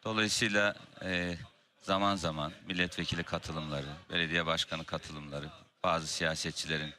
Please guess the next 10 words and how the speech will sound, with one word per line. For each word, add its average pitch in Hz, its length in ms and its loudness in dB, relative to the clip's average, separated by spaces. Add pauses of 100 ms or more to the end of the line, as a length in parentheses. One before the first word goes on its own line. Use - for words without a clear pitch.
(520)
ak - 220 -2
Parti'ye 80 360 0
katılımları 85 760 -2 (400)
sürüyor. 120 600 2
Tabii, 113 460 2 (180)
e, 92 120 -6
saat 104 340 2
on 107 160 0
dörtten 101 340 2
sonra 95 480 2